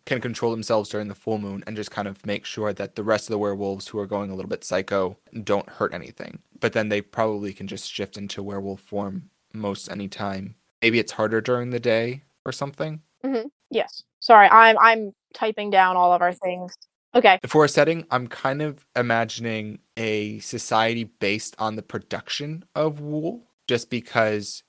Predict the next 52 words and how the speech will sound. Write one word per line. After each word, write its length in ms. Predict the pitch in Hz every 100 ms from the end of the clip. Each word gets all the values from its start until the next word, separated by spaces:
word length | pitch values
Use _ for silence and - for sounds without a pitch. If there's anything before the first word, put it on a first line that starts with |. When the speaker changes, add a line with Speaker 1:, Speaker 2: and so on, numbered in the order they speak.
| -
Speaker 1:
if 440 | 113 107 101 - -
it's 140 | 110
gonna 180 | 120 113
be 100 | 107
such 240 | - 110
a 60 | 107
big 340 | 104 107 101 -
deal 480 | 95 101 107 117 - _ -
that 160 | 101
the 80 | 104
sheep 280 | - 107 -
are 100 | 101
under 240 | 104 104
attack 500 | 98 - 101 90 - -
and 140 | 101
that, 180 | 92 -
like, 260 | 92 - -
their 140 | 104
entire 460 | 101 101 - 98 101
society 480 | - - 101 101 101
is 140 | 98
built 240 | 107 104 -
around 500 | 110 104 101 104 110 _ _
these 220 | 113 98
werewolf 340 | 101 101 101 98
shepherds, 440 | 104 98 107 104
or 60 | 113
at 80 | 107
least 140 | 104
this 100 | 101
portion 480 | - - 113 - 123
of 120 | 113
society 600 | - 120 117 113 123 131 - -
is 140 | 110
built 200 | 113 113 -
around 420 | 117 110 110 110 -
werewolf 380 | 233 226 117 -
shepherds. 600 | 123 - 131 131 - - -
Speaker 2:
Mm-hmm. 200 | 233 208 - _ _
Not 280 | 247 302 285
the 80 | 269
meat. 340 | 226 196 180 - 262
I 140 | 254
feel 280 | - 294 294
like, 380 | 294 294 - _ _ -
I 80 | 233
feel 180 | 277
like 140 | 269 254
they 120 | 247
have 240 | 226 214 -
to 120 | 240
be, 200 | 226